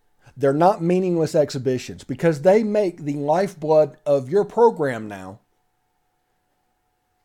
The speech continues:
happy. And them donating to the program is how it's going to get better.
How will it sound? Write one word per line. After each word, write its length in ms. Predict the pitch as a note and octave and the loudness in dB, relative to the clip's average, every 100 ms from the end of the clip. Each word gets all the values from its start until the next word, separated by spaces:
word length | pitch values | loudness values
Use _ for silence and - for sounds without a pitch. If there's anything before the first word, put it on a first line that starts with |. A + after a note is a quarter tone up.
| _ | _
happy. 460 | - F3+ D#3+ - B1 _ _ _ _ _ _ _ _ - | -12 -6 -6 -8 -20 _ _ _ _ _ _ _ _ -10
And 380 | D3 D3 C3 B2+ | -6 -4 -6 0
them 480 | G#3 B3 F3 D#3+ - B2+ A2 | 2 4 0 -4 -12 -14 -2
donating 640 | D#3 A#3+ A#3 C3 A#2+ A#2 | 0 0 -2 -4 -4 -8
to 100 | C3+ | -8
the 100 | A2+ | -10
program 720 | - B2 A2 G2 F2+ G2 B2 _ _ _ _ _ _ - | -4 -4 -4 -6 -12 -14 -16 _ _ _ _ _ _ -10
is 160 | C3+ | -6
how 220 | D3 D#3+ | 0 0
it's 160 | E3 - | 0 -4
going 260 | D#3 D3 C3 | -6 -4 -6
to 80 | |
get 420 | A#2 D3 B2 G#2+ - | -6 -6 -6 -14 -4
better. 380 | C#3 G2 - | -4 -4 -14